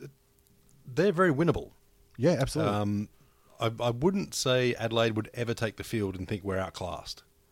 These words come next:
Speaker 1: except against Sydney. I think Sydney do have the edge over them. But, uh, Geelong, I, I'd back them to at least go one and one with that.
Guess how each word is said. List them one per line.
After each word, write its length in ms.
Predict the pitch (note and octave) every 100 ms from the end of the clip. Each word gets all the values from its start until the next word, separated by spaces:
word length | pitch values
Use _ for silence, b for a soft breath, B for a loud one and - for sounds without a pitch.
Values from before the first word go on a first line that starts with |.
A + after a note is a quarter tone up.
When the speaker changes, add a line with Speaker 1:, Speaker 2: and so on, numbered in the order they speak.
| _ _
Speaker 1:
except 360 | G2+ - B2+ -
against 280 | G2+ F2+ -
Sydney. 260 | F#2 E2
I 60 | E2
think 260 | - - -
Sydney 300 | A2+ G2+ F#2
do 200 | G2 F2+
have 220 | F2 F2
the 100 | F2
edge 140 | D#2+
over 160 | E2+ E2
them. 160 | E2 - - b b b b b
But, 280 | G#2 F#2 -
uh, 200 | G#2 G2+
Geelong, 540 | G2 A2 C#3 F#3+ E3+ -
I, 120 | C3 A#2+ -
I'd 220 | A2+ A2+
back 220 | A2 G#2 -
them 120 | G2+
to 120 | G#2
at 80 | F#2+
least 360 | F#2+ G2+ - -
go 200 | F#2+ F#2
one 180 | F#2
and 100 | F#2 F#2
one 140 | F#2+
with 100 | F#2+
that. 200 | A#2+